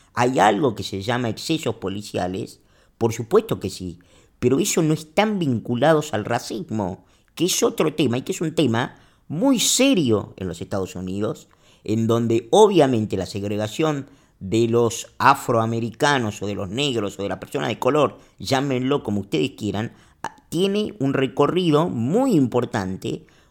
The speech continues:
políticamente significativo y socialmente también de mucho impacto en la historia no tan reciente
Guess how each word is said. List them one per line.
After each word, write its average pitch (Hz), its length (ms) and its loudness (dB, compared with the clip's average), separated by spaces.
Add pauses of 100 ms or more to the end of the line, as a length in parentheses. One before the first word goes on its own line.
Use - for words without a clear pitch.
(240)
políticamente 131 760 2
significativo 107 1160 -4
y 110 180 -6
socialmente 143 920 0 (240)
también 117 580 2
de 98 80 -2
mucho 143 340 -2
impacto 104 840 -4 (1200)
en 123 140 2
la 131 60 2
historia 196 760 2 (1120)
no 180 300 0
tan 214 340 2
reciente 165 960 0